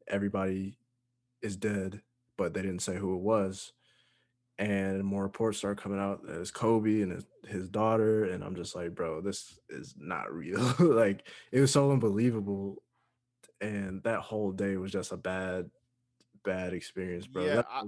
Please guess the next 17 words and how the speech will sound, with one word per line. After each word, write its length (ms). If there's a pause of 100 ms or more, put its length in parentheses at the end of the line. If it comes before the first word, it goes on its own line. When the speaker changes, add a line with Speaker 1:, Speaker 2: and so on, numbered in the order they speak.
(120)
Speaker 1:
world 340
was 180
ter-, 260
I 140
remember 360
going 280
to 80
class 420
that 180
next 280
day. 280 (640)
There 120
was 180
just 340 (420)
something 460
off 380
about 360